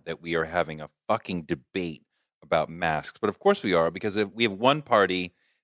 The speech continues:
that has for decades waged war on science, on media, on Democrats, and on facts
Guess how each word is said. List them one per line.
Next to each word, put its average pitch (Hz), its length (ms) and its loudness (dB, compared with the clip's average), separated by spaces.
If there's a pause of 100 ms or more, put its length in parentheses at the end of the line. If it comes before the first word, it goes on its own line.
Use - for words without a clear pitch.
(140)
that 95 200 6
has 95 380 2
for 101 260 0
decades 90 800 0 (260)
waged 104 420 0
war 95 400 4
on 87 220 0
science, 151 760 0 (320)
on 95 300 0
media, 139 560 2 (300)
on 92 220 2
Democrats, 120 840 2
and 98 200 2
on 90 240 2
facts - 880 -2